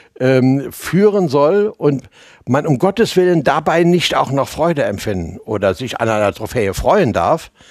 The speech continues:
und das wird einem ja zum Teil auch von meinen eigenen jüngeren Berufskollegen vorgehalten, dass man, äh, dass wir das ja noch getan haben, wir haben uns noch gefreut daran,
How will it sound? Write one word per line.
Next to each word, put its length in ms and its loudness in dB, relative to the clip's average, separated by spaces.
und 120 -4
das 120 -2
wird 160 2
einem 220 2
ja 160 2
zum 240 -8
Teil 400 0
auch 200 0
von 240 -2
meinen 560 0
eigenen 800 -2
jüngeren 400 2
Berufskollegen 840 -4
vorgehalten, 880 -2
dass 220 -2
man, 440 2
äh, 140 -4
dass 240 -2
wir 140 4
das 220 -2
ja 120 2
noch 220 0
getan 420 -2
haben, 320 0
wir 80 0
haben 140 0
uns 120 -6
noch 140 -4
gefreut 400 -2
daran, 320 -2